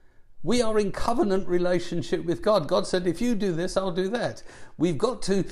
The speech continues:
we've got to work out what the covenant is between us and God. "If you fully obey the Lord your God and carefully follow all his commands that I give you today,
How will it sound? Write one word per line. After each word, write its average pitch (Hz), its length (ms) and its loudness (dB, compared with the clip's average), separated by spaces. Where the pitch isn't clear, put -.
we've 180 300 2
got - 200 2
to 170 80 0
work 196 500 2
out 160 220 2
what 156 400 0
the 151 80 -2
covenant 185 720 4
is 175 280 4
between 139 400 2
us 131 160 -2
and 139 140 0
God. 156 320 0
"If - 260 -2
you 294 140 6
fully 214 400 2
obey 143 840 4
the 113 120 0
Lord 160 380 4
your 135 260 4
God 113 480 2
and 175 300 0
carefully 262 720 0
follow 147 720 2
all 196 520 2
his - 320 0
commands 139 720 2
that 131 140 0
I 120 160 6
give 156 320 2
you 156 120 4
today, 120 680 2